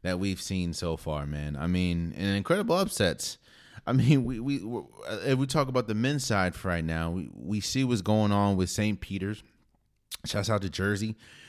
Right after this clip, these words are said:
Uh, I mean, think about it. Who would have thought that moving, if you look at the, if you look at the East, who would have thought that the, the Sweet sixteen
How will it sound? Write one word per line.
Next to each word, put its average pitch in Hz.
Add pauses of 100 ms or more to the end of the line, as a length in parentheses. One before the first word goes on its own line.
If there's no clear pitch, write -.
(300)
Uh, 90 (920)
I 120
mean, 135 (120)
think 170
about 117
it. 101
Who 156
would 180
have 139
thought 90
that 87
moving, 131 (520)
if 104
you 131
look 139
at 135
the, 104
if 131
you 180
look 185
at 139
the -
East, - (880)
who 131
would 147
have 131
thought 107
that 87
the, 80
the 71
Sweet 123
sixteen 92